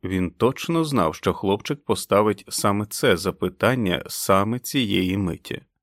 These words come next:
«З Каліфорнії дорогу хлопчик подолав,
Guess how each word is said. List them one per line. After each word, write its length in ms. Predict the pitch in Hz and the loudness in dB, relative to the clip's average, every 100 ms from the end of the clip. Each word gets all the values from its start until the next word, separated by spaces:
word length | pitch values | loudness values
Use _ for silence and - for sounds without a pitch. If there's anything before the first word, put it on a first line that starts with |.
| _ _ _ _ _ _ _ _ - | _ _ _ _ _ _ _ _ -2
«З 220 | 107 98 | 0 0
Каліфорнії 1080 | 95 104 104 131 - 104 117 151 143 139 139 | 2 6 8 8 6 6 8 8 8 6 6
дорогу 680 | 123 117 113 123 120 117 120 | 8 8 10 8 6 6 6
хлопчик 800 | 101 - 101 104 - - 104 98 - | 4 2 4 4 2 -2 0 0 0
подолав, 800 | 101 95 92 95 95 98 92 | 2 4 4 4 2 2 0